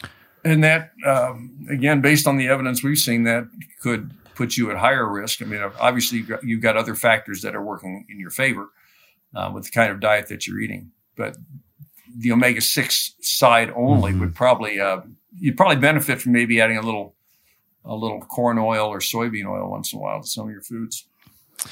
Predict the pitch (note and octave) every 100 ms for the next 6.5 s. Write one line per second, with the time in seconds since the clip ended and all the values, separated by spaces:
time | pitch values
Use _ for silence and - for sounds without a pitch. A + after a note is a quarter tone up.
0 | - - F#2+ F#2+ F2 E2+ E2+ E2 - F#2
1 | F2 E2 - F#2 E2+ E2 E2 E2 F#2 G2
2 | G2 G#2 F#2+ - F#2 - F#2 F2 F#2+ F2+
3 | F2+ E2+ F#2+ F2+ - - - _ F#2+ F2+
4 | F2 E2+ E2+ F2+ G2+ - - G#2+ F#2+ -
5 | - B2+ G2 B2 B2 B2+ B2 A#2 A#2 A2
6 | G2+ - - F#2+